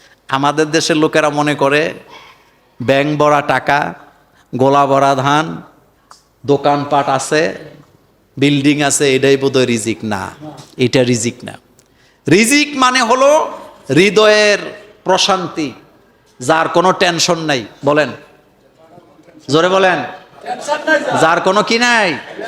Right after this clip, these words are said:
তার স্ত্রী তারে টেনশন দেয় না, তার ছেলে মেয়ে তারে টেনশন দেয় না, তার গরু ছাগল তারে টেনশন দেয় না। গরু ছাগল সুস্থ, স্ত্রী ভালো, আমানতের খেয়ানত করে না,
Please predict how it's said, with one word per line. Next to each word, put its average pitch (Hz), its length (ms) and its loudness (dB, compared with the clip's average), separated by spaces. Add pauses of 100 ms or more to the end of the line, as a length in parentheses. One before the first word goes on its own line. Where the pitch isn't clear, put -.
(640)
তার 160 220 0
স্ত্রী 180 360 2
তারে 175 240 2
টেনশন 175 460 -2
দেয় 170 180 2
না, 147 260 -2 (420)
তার 165 160 2 (120)
ছেলে 185 260 0
মেয়ে 190 200 -2
তারে 196 240 2
টেনশন 190 480 0
দেয় 190 180 2
না, 185 280 0 (380)
তার 175 180 2
গরু 180 320 4
ছাগল 190 300 2
তারে 196 240 2
টেনশন 196 460 -2
দেয় 196 180 2
না। 185 280 0 (400)
গরু 180 240 6
ছাগল 196 280 2
সুস্থ, - 400 0 (540)
স্ত্রী 208 420 2
ভালো, 190 600 0 (120)
আমানতের 185 460 0
খেয়ানত 202 420 0
করে 208 220 2
না, 196 280 0